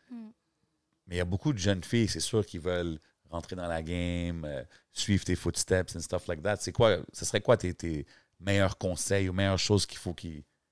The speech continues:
Speaker 2: qu'il faut qu'ils a-, qu'ils sachent pour rentrer dans la game?
Speaker 1: Euh, je pense de, de prendre son temps, d'avoir un mélange de, like, consistency and patience, puis de vraiment prendre son temps de voir qu'est-ce qu'on a envie de dire et avec qui on veut travailler aussi.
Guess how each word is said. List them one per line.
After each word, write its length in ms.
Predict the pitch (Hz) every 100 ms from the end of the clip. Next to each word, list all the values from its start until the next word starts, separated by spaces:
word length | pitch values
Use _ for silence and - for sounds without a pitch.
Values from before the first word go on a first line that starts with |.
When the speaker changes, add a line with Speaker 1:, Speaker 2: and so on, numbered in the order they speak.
| _
Speaker 2:
qu'il 100 | -
faut 80 | 101
qu'ils 240 | - - 92
a-, 140 | 95
qu'ils 160 | - -
sachent 320 | 107 92 -
pour 160 | - 78
rentrer 240 | 82 90
dans 80 | 80
la 140 | 76
game? 220 | 78 78 - _ _ _ _ _ - - - _ _ _ -
Speaker 1:
Euh, 460 | 262 294 294 294 285 277 _ _ _ _ _
je 80 | -
pense 260 | 311 403 -
de, 140 | 254 226
de 160 | 226
prendre 320 | 220 - 247 247
son 200 | 247 220
temps, 540 | - 214 214 277 415 262
d'avoir 300 | 226 220 220
un 60 |
mélange 400 | 214 208 214 214
de, 540 | 208 208 196 196 196 202 - _ _ _
like, 200 | 208 208
consistency 600 | 220 - 214 226 214 214
and 60 | 214
patience, 480 | 208 208 - 285 330 - - _ _ _ _ _ _ _ -
puis 280 | - 226 202
de 120 | 214
vraiment 260 | 208 247
prendre 220 | 302 277 240
son 100 | 233
temps 100 | 247
de 80 |
voir 180 | 220 220
qu'est-ce 160 | 226 -
qu'on 120 | 220
a 40 |
envie 200 | 208 196
de 40 | 185
dire 400 | 202 202 214 202
et 60 | 196
avec 180 | 190 202
qui 120 | 214
on 60 |
veut 80 | 196
travailler 380 | 196 190 185 190
aussi. 340 | 185 - 196